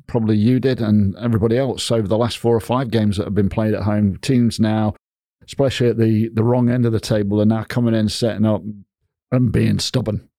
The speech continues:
uh, and playing with the discipline. Uh, and I think that's been difficult for us, but I think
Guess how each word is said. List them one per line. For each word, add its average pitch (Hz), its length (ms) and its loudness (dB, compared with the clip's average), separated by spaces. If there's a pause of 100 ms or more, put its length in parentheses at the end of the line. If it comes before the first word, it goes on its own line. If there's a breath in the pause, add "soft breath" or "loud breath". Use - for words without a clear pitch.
uh, 104 540 2
and 104 120 -2
playing 110 220 0
with 107 100 0
the 107 80 0
discipline. 113 540 0 (500)
Uh, 110 540 -2
and 117 100 2
I 110 60 -2
think 117 200 -2
that's 117 200 -2
been 120 240 0
difficult 120 440 -2
for 104 280 0
us, 92 80 -4
but 101 160 -2
I 104 40 -2
think 113 420 -2